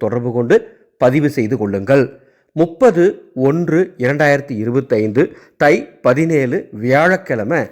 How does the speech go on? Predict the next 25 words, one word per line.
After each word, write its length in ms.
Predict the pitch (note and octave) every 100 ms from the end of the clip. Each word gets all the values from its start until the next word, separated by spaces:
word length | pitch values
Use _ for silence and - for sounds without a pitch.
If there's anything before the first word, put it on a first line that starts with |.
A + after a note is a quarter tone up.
| - -
ஷியாமளா 520 | E3 F3 G3+ G3 G3 G3 -
நவராத்திரி 560 | B2+ D3+ D3+ D3 D3 D#3 - A#2
முதல் 260 | C3+ F#3 F3
நாள் 180 | D#3+ B2+
பூஜை 260 | A2+ G#2+ E3 G#3+
செய்ய 160 | C3 A#2+
வேண்டும். 380 | A2 G#2+ G2 G2+ _ -
புரட்டாசி 500 | F3 G3+ A3 A3 G#3+
மாதம் 320 | F3+ E3 D#3 C#3
வரக்கூடிய 420 | C3+ C#3 B2+ C3+ - - _ -
நவராத்திரி 520 | D3 F#3 F3+ F3 G3
நாம் 220 | D#3+ C#3+ B2
கொலு 180 | C3 E3 F3+
வைத்து 220 | F3+ F3
வழிபாடு 420 | A#2+ B2+ C3 A#2+ A#2+
செய்வோம். 360 | G2+ A2 - - - _ D#3+
இந்த 180 | A3+ A#3 A#3 - E3
ஷியாமளா 480 | F3+ E3 A#3+ A#3+ A#3 G3
நவராத்திரிக்கு, 680 | B2+ C3 C3 B2+ A2+ A2 A2 B2
தை 100 | D3+ F3+
மாசம் 320 | E3+ F3 D#3
வரக்கூடிய 400 | B2+ C3+ D3 C#3
இந்த 120 | B2 A#2
ஷியாமளா 380 | C3+ C3+ D3+ D3 A#2+
நவராத்திரிக்கு 680 | A2+ A#2+ A#2+ A#2+ G#2 -